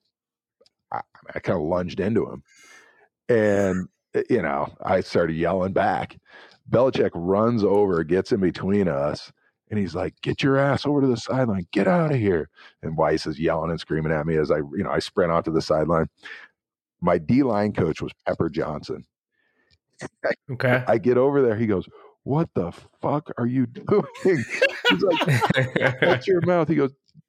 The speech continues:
Speaker 1: "Don't ever talk, <laughs> you know, don't ever talk to a coach like that."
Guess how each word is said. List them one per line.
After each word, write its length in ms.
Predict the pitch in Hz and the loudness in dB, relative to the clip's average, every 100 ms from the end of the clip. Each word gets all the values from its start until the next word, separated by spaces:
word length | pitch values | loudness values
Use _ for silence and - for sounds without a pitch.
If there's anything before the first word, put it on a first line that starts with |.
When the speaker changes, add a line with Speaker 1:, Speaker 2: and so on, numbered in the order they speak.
| - _ _ _ _ _ | -20 _ _ _ _ _
Speaker 1:
"Don't 220 | 117 202 190 | -4 -2 0
ever 160 | 180 | -2
talk, 240 | - - - | -2 -2 -2
<laughs> 280 | 120 - | -8 -4
you 80 | 185 | -2
know, 80 | 120 | 0
don't 260 | 101 190 - - | 0 -2 -2 -2
ever 240 | 196 185 | 2 2
talk 240 | - - - | 2 0 2
to 100 | 135 | 0
a 60 | |
coach 300 | - 147 170 | 2 0 2
like 200 | - - - | 2 2 0
that." 160 | - | -4